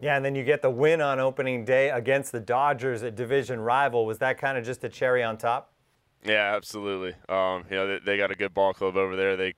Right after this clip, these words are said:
Speaker 2: they play good, hard baseball, and they've been, they've been killing it lately. But, um, it was, it was definitely nice to get, uh, my first win against the Dodgers.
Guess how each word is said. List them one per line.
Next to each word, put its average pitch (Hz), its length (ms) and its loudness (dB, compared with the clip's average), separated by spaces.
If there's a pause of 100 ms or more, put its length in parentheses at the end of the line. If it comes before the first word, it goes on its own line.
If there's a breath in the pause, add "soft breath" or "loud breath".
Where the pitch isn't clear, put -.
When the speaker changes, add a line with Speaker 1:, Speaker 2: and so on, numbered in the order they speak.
(160)
Speaker 2:
they 92 120 0
play 92 220 -2
good, 95 220 -2
hard 92 180 0
baseball, 90 380 -2
and 90 80 -6
they've 90 100 -4
been, 87 340 -8
they've 92 160 -2
been 90 120 -10
killing 92 300 -4
it 85 100 -6
lately. 87 260 -4
But, 87 240 -2
um, 87 240 -6 (380 loud breath)
it 90 60 -2
was, 92 280 -4
it 98 60 -4
was 92 100 -4
definitely 95 340 -2
nice 90 180 -6
to 87 40 -20
get, 90 240 -6
uh, 87 180 -2
my 87 140 -6
first 87 300 -8
win 87 160 -8
against 85 180 -10
the 82 80 -14
Dodgers. 85 460 -8